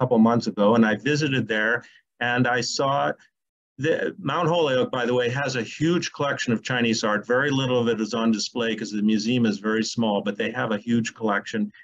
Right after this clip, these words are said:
And so I'll just read briefly this, the description, which is the only description I've ever seen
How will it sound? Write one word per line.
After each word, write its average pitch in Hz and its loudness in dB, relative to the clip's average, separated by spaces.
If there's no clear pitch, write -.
And 127 6
so 139 2
I'll 143 2
just 151 -2
read 139 0
briefly 139 2
this, 117 -2
the 123 -2
description, 127 0
which 123 0
is 117 0
the 123 0
only 151 2
description 127 -2
I've 117 2
ever 117 2
seen 131 0